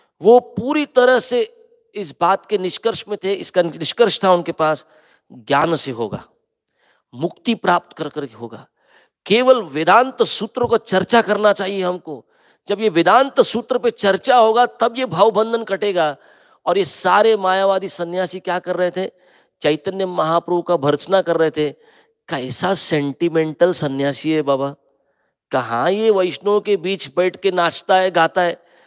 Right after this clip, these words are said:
सन्यास लिया है, हाँ, भारतीय संप्रदाय में हमारे साथ बैठना चाहिए आकर,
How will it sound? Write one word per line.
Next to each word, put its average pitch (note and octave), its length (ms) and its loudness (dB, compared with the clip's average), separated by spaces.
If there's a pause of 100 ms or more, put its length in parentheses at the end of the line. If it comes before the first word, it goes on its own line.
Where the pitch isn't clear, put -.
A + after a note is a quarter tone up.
सन्यास E3 640 2
लिया A3+ 240 2
है, - 440 -6 (140)
हाँ, E3+ 140 -6
भारतीय D#3+ 400 0
संप्रदाय E3+ 480 0
में F#3+ 120 0
हमारे F3+ 280 6
साथ A#3 200 6
बैठना F#3+ 400 0
चाहिए F#3+ 260 -4
आकर, E3+ 380 -4